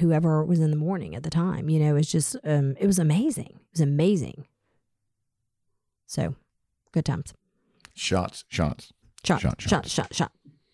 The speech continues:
Speaker 2: Black Friday shopping, uh, all over. But let me tell you this, if you are looking to replace furniture in your home, regardless of, of, uh, what room it may be,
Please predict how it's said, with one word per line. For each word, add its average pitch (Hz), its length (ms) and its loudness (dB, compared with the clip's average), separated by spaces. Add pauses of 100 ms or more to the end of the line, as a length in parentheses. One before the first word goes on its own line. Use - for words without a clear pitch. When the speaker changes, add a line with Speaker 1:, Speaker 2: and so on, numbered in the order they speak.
(200)
Speaker 2:
Black 120 180 2
Friday 120 200 2
shopping, 98 640 0 (140)
uh, 82 140 -4
all 101 280 4
over. 101 240 6
But 76 80 2
let 95 80 0
me 113 60 0
tell 120 140 0
you 98 40 2
this, 87 180 2
if 73 100 -6
you 110 240 0
are 95 200 2
looking 92 520 0 (360)
to 104 120 -4
replace 95 260 -4
furniture 95 380 -2
in 95 100 2
your 82 120 4
home, 87 320 0
regardless 85 560 -2
of, 55 240 -6
of, - 200 -10
uh, - 40 -10
what 65 300 -6
room 87 260 4
it 90 200 0
may 90 200 0
be, 71 360 -2